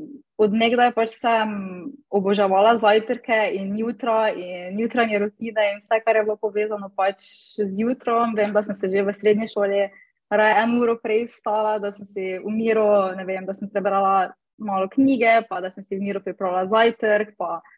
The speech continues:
ja, da sem šla lepo umirjeno v šolo, a, nisem bila nikoli tista, ki bi zadnjo,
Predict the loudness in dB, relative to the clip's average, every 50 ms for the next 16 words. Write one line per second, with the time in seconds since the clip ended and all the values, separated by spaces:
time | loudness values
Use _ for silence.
0 | _ _ _ _ _ _ 0 0 0 0 -4 -4 -4 -4 -2 -4 -6 2 4 4
1 | 6 6 4 2 2 2 4 4 4 2 0 2 4 6 6 6 6 4 2 0
2 | 0 -2 -2 -4 -4 -6 -6 -8 -10 -12 -8 -2 0 0 2 2 0 0 0 0
3 | 0 -2 -2 -4 -4 -6 -6 -6 -6 -6 -8 -8 -10 -4 -2 -2 -2 -2 -2 -2
4 | -4 -4 -2 -4 -8 -6 -6 -8 -6 -4 -6 -4 -4 -4 -2 -2 -2 -2 -2 -6
5 | -6 -6 -6 -6